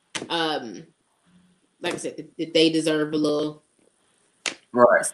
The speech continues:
Speaker 2: And like, and, and once again, it, it goes down to your heart because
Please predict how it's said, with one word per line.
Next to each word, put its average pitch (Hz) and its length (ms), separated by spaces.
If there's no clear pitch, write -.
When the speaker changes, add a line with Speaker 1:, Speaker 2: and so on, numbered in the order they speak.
Speaker 2:
And 196 120
like, 220 280
and, 175 220
and 180 120
once 196 200
again, 175 320
it, 160 160
it 175 100
goes 185 220
down 165 260
to 143 80
your 139 80
heart 131 260
because 127 680